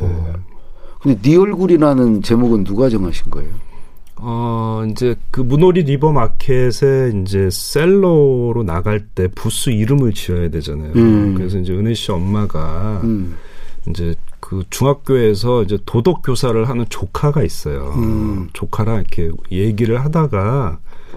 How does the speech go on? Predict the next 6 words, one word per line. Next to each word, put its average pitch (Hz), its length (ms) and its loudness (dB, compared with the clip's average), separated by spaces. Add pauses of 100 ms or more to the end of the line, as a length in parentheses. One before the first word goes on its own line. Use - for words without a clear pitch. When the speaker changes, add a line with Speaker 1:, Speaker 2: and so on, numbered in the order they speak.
(140)
Speaker 1:
그 - 200 -6
조카가, 113 800 0 (840)
어, 95 240 -4
"네 110 160 4
얼굴 180 260 2
어때?" 151 480 -2